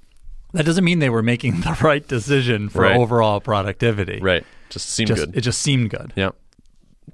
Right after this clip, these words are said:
Speaker 2: Th-, yeah, life, I think life is full of that.
Speaker 1: Right.
Speaker 2: Things that, like, feel slow but are fast, for example.
Speaker 1: Mm-hmm.
Speaker 2: Like, doing it this way is harder and takes longer. Yes, but, like, over the long term, it's faster. But, like, your initial reaction is like, "Yeah,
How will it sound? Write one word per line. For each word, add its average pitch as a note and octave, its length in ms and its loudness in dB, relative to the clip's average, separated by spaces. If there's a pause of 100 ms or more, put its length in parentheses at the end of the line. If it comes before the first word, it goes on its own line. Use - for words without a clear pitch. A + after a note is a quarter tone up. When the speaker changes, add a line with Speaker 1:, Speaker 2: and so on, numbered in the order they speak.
(100)
Speaker 2:
Th-, B2 140 0
yeah, C3+ 120 2
life, C3 200 4
I A#2+ 60 -2
think C#3+ 160 2
life D3 160 4
is B2+ 80 -2
full A2 160 2
of F2+ 60 2
that. C#2+ 240 -2 (120)
Speaker 1:
Right. F#2+ 220 0 (160)
Speaker 2:
Things B2 240 0
that, A2 80 2
like, G2 320 -2 (220)
feel G#2 480 0
slow G2 340 0
but - 100 -6
are D#2+ 200 -2
fast, D#2+ 360 -4
for F2 120 -4
example. F2 380 -4
Speaker 1:
Mm-hmm. F#2 440 -2
Speaker 2:
Like, D#2+ 240 -8
doing D#3 160 0
it D3 80 0
this C3+ 160 -2
way B2 140 4
is A2 100 2
harder A#2 300 4
and G#2 80 -2
takes G#2 180 -4
longer. G#2 400 0
Yes, F#2 180 -4
but, E2 140 -4
like, D#2 140 -2
over F2 160 -2
the E2 100 -4
long G#2+ 260 2
term, E2+ 200 -6
it's D2 100 -8
faster. - 460 -8
But, - 100 -8
like, D#2 140 -6
your D2+ 100 -6
initial D2+ 280 -6
reaction - 320 -8
is F#2 40 -10
like, G2+ 80 -8
"Yeah, B2+ 220 -4